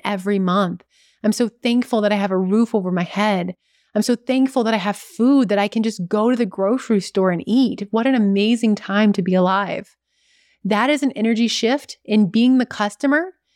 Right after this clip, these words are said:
that you can shift, because you obviously want your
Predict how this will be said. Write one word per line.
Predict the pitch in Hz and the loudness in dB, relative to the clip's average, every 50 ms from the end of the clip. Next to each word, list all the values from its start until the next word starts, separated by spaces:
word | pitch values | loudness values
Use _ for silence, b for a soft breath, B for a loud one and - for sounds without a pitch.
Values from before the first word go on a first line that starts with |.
| _ _ _ _ _ _ | _ _ _ _ _ _
that | - 208 165 | -2 -2 0
you | 208 190 185 208 233 254 | 0 0 2 2 2 2
can | 247 - 262 220 | 2 2 0 0
shift, | 202 - - - 214 220 269 285 - - - - _ _ _ _ _ _ _ | 0 -2 -2 -2 0 0 0 -2 -6 -12 -20 -20 _ _ _ _ _ _ _
because | - 214 - - 233 208 175 180 | -6 -6 -2 -2 -2 -2 0 0
you | 190 220 269 - | 2 2 2 2
obviously | - 226 220 214 233 - - 240 233 | 2 0 0 -2 -4 -6 -4 -4 -2
want | 196 214 185 139 196 | -2 -2 -4 -4 -4
your | 185 180 175 180 190 196 226 247 247 247 | -6 -4 -2 0 2 2 2 0 -2 -6